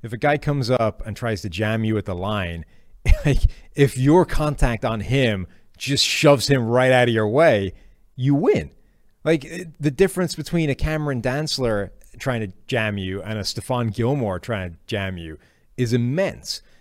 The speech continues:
And it's just, I mean, it, it's, this is the worst two-week stretch for him possible, right? You go, I mean, it, it could only get worse if, like, next week he had to deal with Chase Claypool. But he's had back-to-back weeks where he's been trying to cover a guy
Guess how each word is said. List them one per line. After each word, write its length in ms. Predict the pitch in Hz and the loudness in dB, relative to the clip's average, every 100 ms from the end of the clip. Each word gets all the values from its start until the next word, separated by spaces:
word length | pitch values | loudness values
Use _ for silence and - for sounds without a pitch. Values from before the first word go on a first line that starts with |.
| _ - | _ -6
And 100 | 143 | -6
it's 120 | 127 | -2
just, 260 | 165 147 - | -2 -2 -4
I 80 | 143 | -4
mean, 260 | 143 135 - | -2 -2 -6
it, 160 | - - | -14 -12
it's, 340 | 147 120 - - _ _ | -10 -10 -12 -18 _ _
this 140 | 135 135 | -4 2
is 40 | |
the 60 | 139 | 4
worst 340 | 135 147 127 - | 6 4 4 2
two-week 380 | 127 127 117 - | 2 4 2 0
stretch 300 | 131 117 - | -2 -2 -2
for 80 | 110 | -2
him 240 | 113 95 | -2 -2
possible, 400 | 120 120 95 71 | -4 -4 -6 -10
right? 180 | 82 95 | -10 -10
You 120 | 92 | -8
go, 260 | 107 98 82 _ _ _ | -6 -6 -8 _ _ _
I 40 | 123 | -6
mean, 100 | 113 | -4
it, 120 | 123 | -4
it 80 | 127 | 0
could 100 | 120 | 2
only 180 | 123 110 | 2 2
get 200 | 110 98 | 0 0
worse 300 | 110 101 104 | -2 -2 -6
if, 100 | 90 | -6
like, 160 | 92 | -6
next 320 | 101 104 - | -4 -6 -6
week 180 | 110 101 | -6 -6
he 80 | 107 | -6
had 180 | 95 95 | -6 -8
to 40 | |
deal 240 | 85 104 98 | -8 -6 -6
with 140 | 90 | -6
Chase 260 | - 101 90 | -8 -8 -8
Claypool. 560 | - 104 - 120 117 - - _ - | -6 -8 -4 -4 -4 -10 -20 _ -6
But 300 | 113 113 - - _ | -2 -4 -8 -20 _
he's 280 | - 135 143 | -6 -2 0
had 200 | 131 90 | -2 0
back-to-back 560 | 151 127 101 143 110 | -2 -2 -4 -4 -4
weeks 400 | 117 139 110 - | -2 -2 -2 -8
where 100 | 120 | -8
he's 100 | 110 | -8
been 120 | 92 104 | -6 -4
trying 180 | 120 | -2
to 60 | 110 | -2
cover 360 | - 123 120 113 | -2 -4 -2 -4
a 60 | |
guy 340 | 90 98 90 | -2 -4 -4